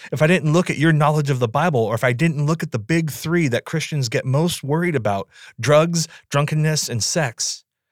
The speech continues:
and I looked at whether you loved people and were meeting the needs of other people, would I conclude that the love of God was in you? Would I conclude that the love of God was in me?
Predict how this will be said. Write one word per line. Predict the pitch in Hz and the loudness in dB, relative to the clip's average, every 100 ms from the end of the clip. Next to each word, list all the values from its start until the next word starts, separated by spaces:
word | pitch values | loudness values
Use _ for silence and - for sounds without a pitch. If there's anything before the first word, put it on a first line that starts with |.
| _ - | _ -6
and | 127 | 0
I | 160 | 2
looked | 160 165 185 175 | 4 2 2 2
at | - | 2
whether | 151 147 | 2 0
you | 127 127 185 | -2 -2 -2
loved | 170 156 170 - | 0 -2 -4 -8
people | 107 - 87 95 - _ _ - | -8 -6 -10 -12 -18 _ _ -2
and | 131 | 0
were | 131 | 2
meeting | 127 151 190 | 2 0 2
the | 175 | 2
needs | 135 147 147 | 2 0 -2
of | 135 | 0
other | 135 117 | 0 -2
people, | 120 160 - 76 - _ _ _ _ _ _ - | -4 -4 -4 -10 -14 _ _ _ _ _ _ -4
would | 127 | -2
I | 139 | -2
conclude | 151 151 117 - 131 151 | -2 -2 -2 -2 -2 -2
that | 151 110 | -4 -4
the | 117 | -4
love | 113 127 | -2 -2
of | 131 113 | -4 -4
God | 113 113 | -4 -4
was | 131 117 | -4 -4
in | 120 117 | -4 -4
you? | 104 120 185 - _ _ _ _ _ _ _ - | -2 -4 -6 -10 _ _ _ _ _ _ _ -4
Would | 127 | -2
I | 120 | -2
conclude | 127 139 113 - 135 156 | -2 -2 -2 0 0 0
that | 139 | -2
the | - | -2
love | 120 123 | -2 -2
of | 120 110 | -4 -4
God | 123 117 | -4 -2
was | 113 110 | -4 -4
in | 104 101 | -4 -4
me? | 117 - | -6 -8